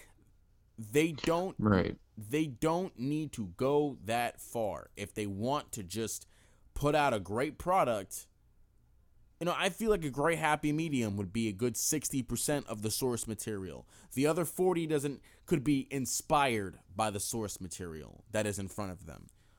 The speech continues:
Speaker 1: Like, if we were going a hundred percent into the source material, devil horned eagle wings would be fine for Captain America, which I do remember that horrible Captain America movie, and that didn't work out so well.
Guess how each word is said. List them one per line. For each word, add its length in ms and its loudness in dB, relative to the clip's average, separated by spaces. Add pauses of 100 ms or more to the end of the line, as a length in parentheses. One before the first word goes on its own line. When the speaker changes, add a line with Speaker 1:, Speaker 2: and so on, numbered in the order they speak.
(180)
Speaker 1:
Like, 320 -2 (500)
if 120 4
we 100 6
were 120 6
going 220 4
a 60 -2
hundred 220 0
percent 400 0
into 160 -4
the 80 -4
source 280 -4
material, 600 0 (320)
devil 300 8
horned 420 4
eagle 340 4
wings 340 2
would 100 2
be 120 2
fine 400 4
for 120 -2
Captain 400 -2
America, 580 -8 (140)
which 380 -2 (720)
I 160 2
do 220 8
remember 340 6
that 180 8
horrible 440 2
Captain 380 -2
America 400 -2
movie, 420 -4 (140)
and 120 -10
that 140 4
didn't 180 6
work 200 4
out 180 4
so 160 2
well. 340 -4